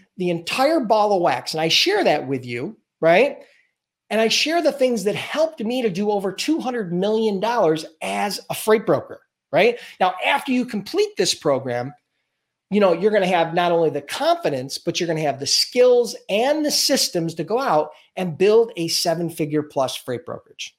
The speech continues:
All right, so the program is scheduled to release very soon. I mean, very soon. So hint, wink, just know it's gonna be launching very, very soon. But the only way that you can be a part of this program is if you get on the wait list.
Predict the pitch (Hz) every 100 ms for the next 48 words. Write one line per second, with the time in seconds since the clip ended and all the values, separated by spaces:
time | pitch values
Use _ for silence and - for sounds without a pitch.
0 | _ 127 147 - 202 165 - - _ 180
1 | - 233 262 294 277 269 - - 262 247
2 | 190 170 175 214 190 196 202 277 196 190
3 | - - - _ _ _ _ - 131 190
4 | 214 208 - 214 135 107 - - 143 156
5 | 147 123 185 185 151 - 127 98 - -
6 | 151 131 123 - 202 196 190 156 165 180
7 | 180 - - 175 - 190 165 135 123 -
8 | _ - 196 196 190 196 190 196 170 196
9 | 185 180 170 214 180 208 202 - 233 294
10 | 359 370 339 277 180 170 170 190 202 190
11 | 196 196 208 196 190 - 285 285 202 180
12 | 190 220 165 220 247 247 247 226 247 247
13 | 202 131 - -